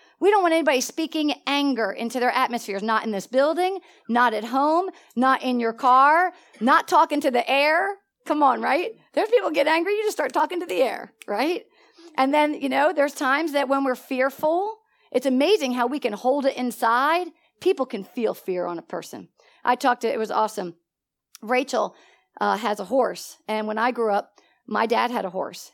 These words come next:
And when I got thrown off of it, well, from that day, I saw a horse, I could feel trembling in my body. And I was, and I didn't even get hurt. I was caught in midair, but my face was looking at concrete,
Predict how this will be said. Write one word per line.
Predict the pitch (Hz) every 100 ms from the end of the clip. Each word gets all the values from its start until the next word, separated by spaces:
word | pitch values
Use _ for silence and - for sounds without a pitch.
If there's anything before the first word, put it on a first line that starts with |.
| -
And | 208 202 196
when | 208 196 196
I | 220
got | 220 -
thrown | 214 202
off | 226 233
of | 180
it, | -
well, | 175
from | 190 185
that | 220 240
day, | 285 262 196 175 170 _ -
I | 208
saw | 220 233 226
a | 220
horse, | 240 269 269 - - -
I | 233
could | 233 208
feel | - 233 220
trembling | 247 220 208 190 190
in | 185
my | 190
body. | 190 190 175 - - _ _ _ _
And | 220 220
I | 254
was, | 247 -
and | 240
I | 359
didn't | 427 330
even | 302
get | 285 240
hurt. | 359 - -
I | 254
was | 247
caught | 262 254
in | 220
midair, | 247 254 240 262 202 185 180 _
but | 214
my | 208
face | 202 - 247 240
was | 202
looking | 202 202
at | 196 -
concrete, | 214 196 - 165 -